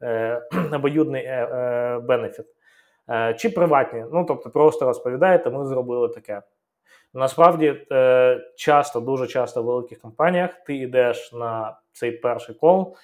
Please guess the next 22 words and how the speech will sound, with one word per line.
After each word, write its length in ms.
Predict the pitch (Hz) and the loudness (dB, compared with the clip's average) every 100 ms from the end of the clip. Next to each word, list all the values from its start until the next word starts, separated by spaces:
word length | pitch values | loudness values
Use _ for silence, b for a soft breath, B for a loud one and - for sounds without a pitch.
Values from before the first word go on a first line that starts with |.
| B B B B | B B B B
з 420 | 120 113 127 127 | -6 -4 2 2
кейс-стаді, 560 | 120 127 120 - 160 143 | 2 -6 -2 2 2 2
які 280 | 127 135 | -2 -6
ти 140 | 127 127 | -6 -6
не 220 | 123 135 | -2 0
завжди 420 | 127 117 110 120 | 0 -4 -4 -6
знаєш. 680 | 117 117 117 107 120 - _ - | -6 -8 -8 -8 -12 -20 _ -10
Тому 220 | 120 131 | -8 -8
що 240 | - 131 | -4 -2
у 120 | 127 | -2
кожної 320 | - 131 123 120 | -2 -4 -4 -8
компанії 520 | 120 - 175 151 127 | -8 -2 -2 -2 -2
є 120 | 131 | -4
портфоліо 600 | 131 123 - 139 120 117 | -4 -10 -4 0 0 0
цих 200 | 117 113 _ | -4 -16 _
кейс-стаді. 600 | 117 113 - 113 123 185 - _ _ _ _ _ _ _ _ _ _ _ _ _ _ B B B | -12 -8 -2 0 0 -2 -6 _ _ _ _ _ _ _ _ _ _ _ _ _ _ B B B
І, 120 | 147 | 0
наприклад, 480 | 151 151 165 147 135 | 2 4 4 4 2
я 160 | 143 147 | 4 4
йду 380 | 143 151 147 | 2 0 0
з, 200 | 131 117 | -2 -2
е, 460 | 127 123 120 120 | 2 4 2 0